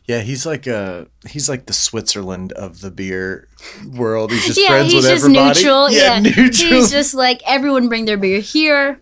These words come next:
Speaker 1: Yes.
Speaker 2: This is a happy, safe ground for everyone."
Speaker 1: Yeah, he's the mayor of Knoxville Beer, and I
Speaker 2: Yeah.
Speaker 1: think he's cool with that.
Speaker 2: I think that's so fun 'cause, like, 'cause it's not a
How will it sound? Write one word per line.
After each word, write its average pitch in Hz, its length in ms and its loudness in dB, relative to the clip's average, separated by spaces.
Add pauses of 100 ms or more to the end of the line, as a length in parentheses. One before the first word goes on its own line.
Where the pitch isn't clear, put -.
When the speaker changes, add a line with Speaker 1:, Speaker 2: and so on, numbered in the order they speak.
Speaker 1:
Yes. 190 400 0
Speaker 2:
This 123 160 -8
is 196 80 -4
a 196 80 -2
happy, 190 420 -4
safe 190 400 -4
ground 190 380 -2
for 196 100 -8
everyone." 175 680 -4
Speaker 1:
Yeah, 127 220 -8
he's 131 260 -6
the 147 80 -6
mayor 104 400 -6
of 95 180 -14
Knoxville 95 400 -14
Beer, 85 300 -14
and - 100 -12
I - 40 0
Speaker 2:
Yeah. 247 120 2
Speaker 1:
think 107 120 -10
he's - 240 -10
cool - 360 -16
with - 140 -20
that. - 420 -14 (160)
Speaker 2:
I 233 80 -10
think 247 200 -6
that's 247 180 -6
so 233 160 -4
fun 220 320 -4
'cause, 220 120 -4
like, 214 160 -4 (140)
'cause 226 140 -2
it's 240 160 -2
not 247 160 0
a 202 340 -2